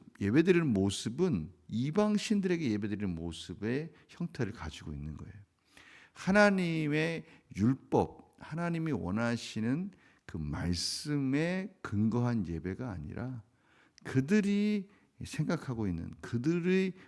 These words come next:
모양대로 예배를 드렸던 것이죠. 중요한 것은 모양만 그런 게 아니라 그들의 마음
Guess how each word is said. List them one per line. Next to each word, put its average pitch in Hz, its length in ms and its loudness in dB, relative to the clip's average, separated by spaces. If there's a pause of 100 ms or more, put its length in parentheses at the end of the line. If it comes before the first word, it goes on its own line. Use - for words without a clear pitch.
(120)
모양대로 107 1040 2
예배를 90 480 -8
드렸던 107 380 -8
것이죠. - 380 -12 (1600)
중요한 123 380 4
것은 98 520 -4 (680)
모양만 135 520 4
그런 98 240 0
게 107 120 0
아니라 76 520 -6 (140)
그들의 95 560 -4 (280)
마음 80 500 -2